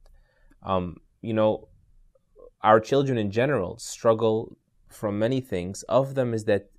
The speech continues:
they thought, or their parents assumed,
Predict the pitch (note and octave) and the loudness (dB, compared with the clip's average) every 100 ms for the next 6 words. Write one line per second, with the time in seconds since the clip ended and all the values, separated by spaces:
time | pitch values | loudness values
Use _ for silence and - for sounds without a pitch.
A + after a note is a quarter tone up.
0 | - G2+ G2 G#2 A2 B2 A#2+ - - C3 | -18 -16 -8 0 2 0 -4 -6 0 2
1 | A2 - - - - - _ _ - G2+ | 2 -2 -18 -20 -20 -20 _ _ -2 0
2 | G2 F#2+ - B2 B2 A#2 - - - - | 4 2 2 -2 0 -2 -4 -8 -6 -4
3 | C3 B2 F#2 G2 | -2 -2 -4 -8